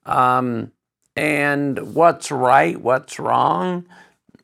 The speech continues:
uh, you know, within a range, it depends on your product. But if, if the salespeople are earning a hundred percent of the earnings, then you're not really a direct selling company as we know them today.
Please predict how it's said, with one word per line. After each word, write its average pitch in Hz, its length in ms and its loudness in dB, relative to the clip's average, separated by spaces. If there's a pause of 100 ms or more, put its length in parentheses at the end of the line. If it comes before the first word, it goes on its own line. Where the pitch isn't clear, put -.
uh, 73 180 -12
you 151 260 -6
know, 131 320 -2
within 156 640 -2
a 160 120 6
range, 139 1160 -2 (240)
it 131 160 -6
depends 143 460 0
on 117 340 2
your 107 220 -4
product. - 880 -2
But 131 160 -4
if, - 240 -8 (520)
if 135 320 0
the 131 120 -6
salespeople 151 1080 0
are 104 240 -2
earning 123 480 0
a 120 60 -8
hundred 185 340 2
percent - 340 -10
of 107 100 -12
the - 160 -12
earnings, - 500 -12 (440)
then 165 240 2
you're 160 140 2
not 147 400 2
really 123 480 -4
a 117 80 -4
direct 113 520 -4
selling 107 420 -4
company 104 480 -8
as 104 140 -10
we 107 240 -8
know 104 420 -6
them - 280 -10
today. - 520 -12